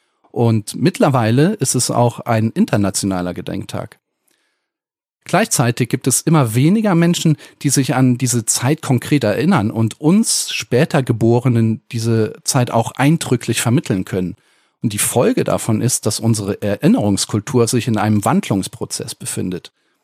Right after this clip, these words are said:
In der heutigen Folge von Nu aber, dem Podcast der Grünen Neu-Ulm, wollen wir daher über die Erinnerungskultur in Deutschland und bei uns in der Region sprechen. Mein Name ist Arno Görgen und für diese Folge haben wir wieder zwei Gäste eingeladen,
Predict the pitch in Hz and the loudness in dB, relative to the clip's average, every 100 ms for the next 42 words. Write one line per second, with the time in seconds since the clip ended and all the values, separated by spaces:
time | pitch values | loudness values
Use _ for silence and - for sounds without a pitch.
0 | _ _ 127 123 123 147 254 240 202 - | _ _ 2 2 2 0 0 -2 -2 0
1 | 175 185 - 143 139 202 269 101 113 151 | 0 0 0 2 4 4 2 0 0 0
2 | 165 165 233 190 - 165 143 - - 143 | 0 -2 -2 -2 -2 -2 -2 -4 -4 0
3 | 135 113 131 160 95 135 - _ _ _ | 0 2 0 0 -2 -2 -4 _ _ _
4 | _ 110 131 147 131 127 139 143 127 123 | _ 0 2 4 2 2 2 2 2 0
5 | - _ _ 147 131 120 117 110 117 190 | -4 _ _ 0 0 2 0 -2 0 2
6 | 214 165 - 147 127 147 113 104 110 175 | 2 2 2 -2 0 2 2 2 0 0
7 | - 185 156 170 220 - _ - 143 139 | 0 0 0 0 0 -2 _ -2 0 2
8 | 156 135 123 120 127 156 160 113 - 95 | 2 2 2 0 2 2 2 0 -4 -8
9 | 98 98 _ - 113 117 127 202 160 - | -8 -12 _ 0 2 4 4 4 0 0
10 | 117 107 104 98 120 202 226 131 123 127 | 0 2 0 0 0 0 0 -2 -4 -4
11 | 131 - 143 185 120 104 110 110 104 107 | -6 -4 -2 0 0 -2 0 -2 -2 -2
12 | 104 - 131 151 196 - - 98 104 104 | -2 -2 0 0 -2 -2 -2 -2 -2 -2
13 | 107 127 147 | -2 -2 -4